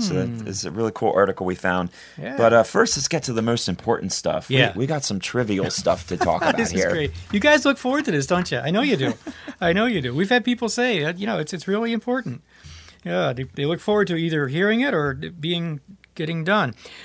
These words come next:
Speaker 2: Well, all right. So there's, you know, there's a national day for everything. You know?
Speaker 1: Right, yeah.
Speaker 2: So we <laughs> talked about last time there's a national, what did we say?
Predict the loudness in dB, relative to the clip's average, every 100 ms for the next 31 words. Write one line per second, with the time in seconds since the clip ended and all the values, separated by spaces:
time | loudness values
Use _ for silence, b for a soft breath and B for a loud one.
0 | B B 6 8 8 6 -2 -4 0 4
1 | 2 2 2 2 4 2 2 0 0 0
2 | 2 2 2 0 2 0 -2 _ -4 0
3 | 2 2 -2 -4 -4 -4 -6 -8 -10 -14
4 | -18 _ -6 -2 0 0 -2 -6 -6 0
5 | 0 2 -2 4 4 4 2 2 2 4
6 | 2 4 2 2 2 -2 -2 -2 -2 -4
7 | -6 -4 -4 -6 -4 -4